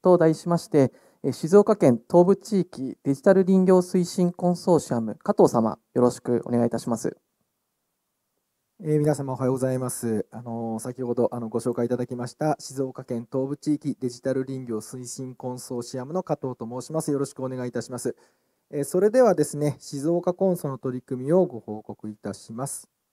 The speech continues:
Speaker 2: えー、私ども静岡コンソのですね、対象は、えー、まあ、富士山や、まあ、伊豆半島をですね、まあ、中心とした静岡県東部地域を、あのー、対象エリアとしております。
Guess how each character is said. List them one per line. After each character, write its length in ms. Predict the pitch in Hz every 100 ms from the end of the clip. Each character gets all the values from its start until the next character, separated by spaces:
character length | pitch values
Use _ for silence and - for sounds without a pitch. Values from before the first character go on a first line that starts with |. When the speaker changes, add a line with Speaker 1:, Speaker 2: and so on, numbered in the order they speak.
| _ _ _ _ _ _ _ -
Speaker 2:
え 480 | 151 151 147 147 139
ー、 40 | -
私 340 | 127 185 -
ど 120 | 240
も 80 | 214
静 240 | - 151 208
岡 180 | 220
コ 160 | 233 269
ン 80 | 254
ソ 80 | 214
の 140 | 151
で 100 | 131
す 140 | -
ね、 240 | 139 147 - _
対 200 | - 143
象 440 | 147 - 165 147 143
は、 220 | 175 139 _ _ _
え 60 | 147
ー、 60 |
ま 80 | 139
あ、 40 |
富 200 | 131 233
士 120 | 226 226
山 380 | - 135 110 - _
や、 220 | 139 131
ま 100 | 127
あ、 40 | 120
伊 100 | 123
豆 160 | 170
半 260 | 196 240 214
島 180 | - 117
を 60 |
で 80 | 98
す 140 | -
ね、 160 | 123 - -
ま 80 | 117
あ、 20 |
中 240 | - 143
心 220 | - 143
と 120 | 131 127
し 60 |
た 80 | 135
静 220 | - 147
岡 160 | 165 147
県 160 | 104 -
東 160 | 185
部 80 | 220
地 160 | - 175
域 220 | - - _ _ _
を、 160 | 180 190 _ _ _ -
あ 60 |
の 340 | 143 131 127 123
ー、 40 |
対 140 | 143 131
象 120 | 123
エ 20 |
リ 80 | 110
ア 60 |
と 100 | 98
し 80 | 101
て 80 | 104
お 60 | 98
り 80 |
ま 100 | 104
す。 180 | - 117